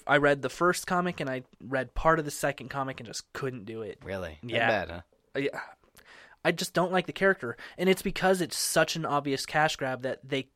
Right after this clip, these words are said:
Speaker 1: couldn't get the right writers for it.
Speaker 2: Yeah, I can understand
Speaker 1: I
Speaker 2: that.
Speaker 1: think that if they were to take, no, it just shouldn't be a character.
Speaker 2: Oh,
Speaker 1: It
Speaker 2: good.
Speaker 1: shouldn't.
Speaker 2: Okay.
Speaker 1: <laughs>
Speaker 2: Yeah, all right. So I guess we do honorable mentions?
Speaker 1: Yeah.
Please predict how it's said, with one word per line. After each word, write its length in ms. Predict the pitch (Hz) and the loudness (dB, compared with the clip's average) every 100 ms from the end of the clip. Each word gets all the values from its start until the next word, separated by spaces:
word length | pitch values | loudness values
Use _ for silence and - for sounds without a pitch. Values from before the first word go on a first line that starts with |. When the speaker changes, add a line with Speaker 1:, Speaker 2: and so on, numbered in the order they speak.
| - | -10
Speaker 1:
couldn't 360 | - 160 139 | -4 -2 -2
get 120 | 143 | -4
the 80 | 139 | -2
right 220 | 127 127 | 0 0
writers 480 | 104 117 110 - - - | 2 -2 -2 -8 -16 -14
for 160 | - | -10
it. 60 | 151 | 4
Speaker 2:
Yeah, 120 | 139 | 6
I 40 | 131 | 6
can 80 | 117 | 2
understand 440 | 87 80 - 82 | -4 -6 -6 2
Speaker 1:
I 60 | 151 | 2
Speaker 2:
that. 80 | |
Speaker 1:
think 160 | - 190 | 2 2
that 120 | 190 160 | 4 4
if 180 | 143 - | 4 -4
they 300 | 165 147 147 | -6 0 2
were 120 | 143 143 | 0 -2
to 160 | 143 | -6
take, 420 | - - - - - _ _ _ _ _ _ _ _ _ | -8 -6 -6 -8 -18 _ _ _ _ _ _ _ _ _
no, 400 | 156 175 170 147 - | 2 10 10 8 6
it 160 | 180 | 6
just 180 | 180 185 | 8 6
shouldn't 220 | - 190 180 | 8 6 8
be 80 | |
a 60 | 214 | 6
character. 440 | - 196 - 120 - 208 | 8 6 6 -2 -2 6
Speaker 2:
Oh, 100 | 170 | 8
Speaker 1:
It 60 | 185 | 10
Speaker 2:
good. 80 | - | 10
Speaker 1:
shouldn't. 360 | 302 127 - - | 8 4 -10 -4
Speaker 2:
Okay. 280 | 165 151 123 - - - - | 2 4 4 2 -20 -6 6
Speaker 1:
<laughs> 40 | 180 - - - | 8 8 4 6
Speaker 2:
Yeah, 220 | 170 120 | 8 10
all 100 | 151 | 8
right. 200 | 113 127 - _ | 6 0 -6 _
So 220 | - 131 131 | -8 0 2
I 60 | |
guess 160 | 139 - | 2 2
we 60 | |
do 120 | 151 135 | 6 6
honorable 340 | 151 143 131 | 6 4 2
mentions? 540 | 127 151 - 240 202 _ | 0 -2 -4 -8 -8 _
Speaker 1:
Yeah. 220 | 208 302 | 8 8